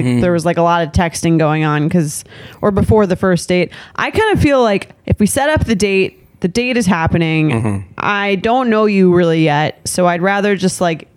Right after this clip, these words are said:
Speaker 2: know you in person and speak to you, and I'll get to know you in five minutes.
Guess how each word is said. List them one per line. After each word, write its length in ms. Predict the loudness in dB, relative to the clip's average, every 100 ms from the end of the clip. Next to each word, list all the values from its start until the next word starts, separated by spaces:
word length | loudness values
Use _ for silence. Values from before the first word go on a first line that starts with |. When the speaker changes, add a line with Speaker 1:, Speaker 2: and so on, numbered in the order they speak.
| -8
Speaker 2:
know 380 | 0 4 4
you 160 | 4 2
in 120 | 2
person 400 | 2 0 0 0
and 220 | 2 2 0
speak 260 | -4 -4 -2
to 80 | 0
you, 120 | 2
and 100 | 2
I'll 120 | 0
get 160 | -2 0
to 80 | 0
know 100 | 2
you 160 | 2
in 80 | 0
five 300 | 0 -2 0
minutes. 500 | 0 0 -2 -6 -10